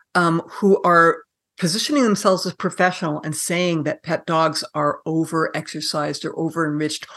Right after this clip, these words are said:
or get too much activities like fetch. That there, you know, I don't know if it's getting them likes or engagement now, but in, in years to come, they're not gonna be looked on very favorably, and the internet doesn't forget this stuff. So they may wanna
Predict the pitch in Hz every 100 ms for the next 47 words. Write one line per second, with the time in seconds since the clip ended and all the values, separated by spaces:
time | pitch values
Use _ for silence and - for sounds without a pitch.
0 | - 156 139 151 - 190 160 156 151 -
1 | 156 143 147 147 127 - 151 - - -
2 | - - - _ _ _ _ - 165 151
3 | 180 185 175 156 185 - 175 175 165 -
4 | 90 - - 151 185 220 190 185 - 170
5 | - - 165 180 170 165 160 - 151 160
6 | 175 - 143 156 143 160 165 - 185 190
7 | - 180 156 156 165 175 180 - - -
8 | 147 175 - 170 160 160 156 - - 160
9 | 156 160 196 196 202 - 185 - - 208
10 | 156 143 - - - 156 156 156 156 160
11 | 147 147 147 147 - 147 143 147 - 151
12 | 147 139 143 147 139 143 - 147 143 143
13 | 139 - - 135 139 - 117 - - -
14 | - - 190 196 180 165 156 151